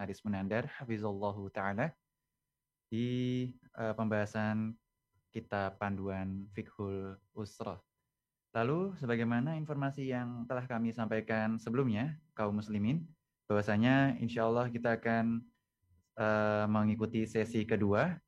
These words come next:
di mana dalam sesi kedua ini, eh, kami mempersilakan dan membuka sesi tanya jawab bagi kaum muslimin yang ingin bertanya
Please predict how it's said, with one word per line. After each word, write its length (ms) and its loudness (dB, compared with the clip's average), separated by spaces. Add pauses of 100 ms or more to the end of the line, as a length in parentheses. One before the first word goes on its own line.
(240)
di 160 0
mana 320 4
dalam 320 2
sesi 240 -4
kedua 800 0
ini, 320 2 (1400)
eh, 400 4
kami 240 4
mempersilakan 720 4
dan 160 4
membuka 400 4 (480)
sesi 480 0
tanya 320 4
jawab 400 4
bagi 240 2
kaum 320 2
muslimin 480 2 (160)
yang 480 2
ingin 240 4
bertanya 720 4